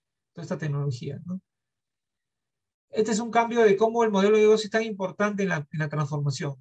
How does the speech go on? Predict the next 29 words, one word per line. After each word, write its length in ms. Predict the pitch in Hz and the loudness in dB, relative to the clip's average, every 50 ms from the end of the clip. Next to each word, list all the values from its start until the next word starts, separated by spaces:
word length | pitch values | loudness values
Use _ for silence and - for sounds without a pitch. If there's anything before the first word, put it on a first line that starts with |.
| - | -12
¿no? 140 | 175 202 - _ _ _ _ _ _ _ _ _ _ _ _ _ _ _ _ - - | -12 -12 -12 _ _ _ _ _ _ _ _ _ _ _ _ _ _ _ _ -12 -10
Acá 220 | 185 - - 208 | -10 -2 0 2
hay 140 | 208 208 202 | 4 4 4
algunas 440 | 202 - 175 180 196 202 208 202 196 | 2 2 2 0 0 0 -2 -2 -2
herramientas 460 | 175 170 165 185 214 202 196 170 - | -4 -4 -2 -2 -2 0 -2 -4 -4
que 140 | - 151 131 | -4 -8 -8
seguramente 480 | 165 165 175 185 180 175 185 175 180 | -6 -6 -4 -2 -2 -2 -2 -4 -6
algunos 400 | 170 170 175 180 175 160 - _ | -8 -6 -4 -4 -4 -6 -8 _
ya 160 | - 160 160 | -8 -6 -4
lo 100 | 160 165 | -4 -4
conocen, 500 | - 156 160 202 214 - 180 185 202 220 _ _ _ _ _ _ _ _ - 156 | -6 -4 -2 -2 -2 0 -2 -2 -4 -4 _ _ _ _ _ _ _ _ -12 -8
que 80 | 160 | -6
es 80 | 156 151 | -6 -4
el 140 | 165 156 151 | -4 -4 -4
Business 280 | 170 175 - 165 147 | -4 -4 -4 -4 -4
Model 280 | 151 165 170 165 151 - | -2 -2 -2 -4 -4 -2
Canvas, 560 | 208 208 202 175 151 156 180 196 - _ _ _ _ _ _ _ _ _ _ _ _ _ _ _ _ _ _ _ _ _ _ _ _ _ _ _ - | 0 0 0 0 0 -2 -4 -6 -8 _ _ _ _ _ _ _ _ _ _ _ _ _ _ _ _ _ _ _ _ _ _ _ _ _ _ _ -10
¿no? 200 | 156 185 202 208 _ _ _ _ _ _ _ _ _ _ _ _ _ _ _ _ _ _ _ _ - _ _ - | -10 -10 -10 -10 _ _ _ _ _ _ _ _ _ _ _ _ _ _ _ _ _ _ _ _ -20 _ _ -10
Eh, 840 | - 151 151 147 143 143 139 139 139 139 143 139 139 139 143 147 156 160 160 - _ _ | -4 -2 0 2 2 2 0 0 -2 -4 -4 -4 -4 -6 -6 -8 -8 -10 -12 -16 _ _
que 120 | - 151 | -8 -6
te 80 | 147 151 | -2 0
ayuda 420 | 151 156 175 185 190 185 180 185 | 0 0 2 2 2 4 2 2
a, 460 | 190 - 156 151 147 147 143 139 147 - | 0 -2 -2 -2 -2 -2 -2 -4 -6 -8
a, 300 | - 151 147 147 143 143 _ - | -6 -4 -2 -2 -2 -4 _ -2
a 380 | 151 151 147 147 147 151 143 - _ | 0 0 2 0 0 -2 -4 -8 _
poner 320 | - 156 156 156 175 185 190 | -4 -4 -2 0 2 2 2
la 120 | 185 175 | 0 -2
fotografía 800 | - - 156 151 156 147 147 147 139 - 185 185 185 180 175 170 | -2 -6 -10 -8 -6 -4 -2 -4 -4 -2 -2 -2 0 0 0 -2
actual 560 | 151 - _ - 180 185 190 196 202 202 | -4 -6 _ -2 0 2 4 2 2 0